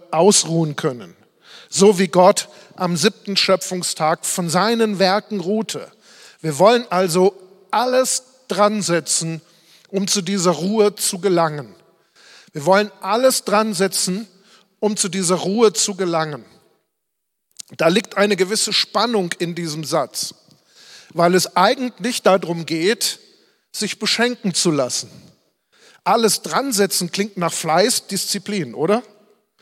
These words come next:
Wir wollen alles dran setzen, ne? So, komm, lass alles dran setzen,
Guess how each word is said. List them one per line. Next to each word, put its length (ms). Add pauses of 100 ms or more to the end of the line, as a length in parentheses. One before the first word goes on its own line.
(100)
Wir 80
wollen 160
alles 320
dran 240
setzen, 320
ne? 260
So, 200
komm, 340
lass 200 (140)
alles 300
dran 240
setzen, 460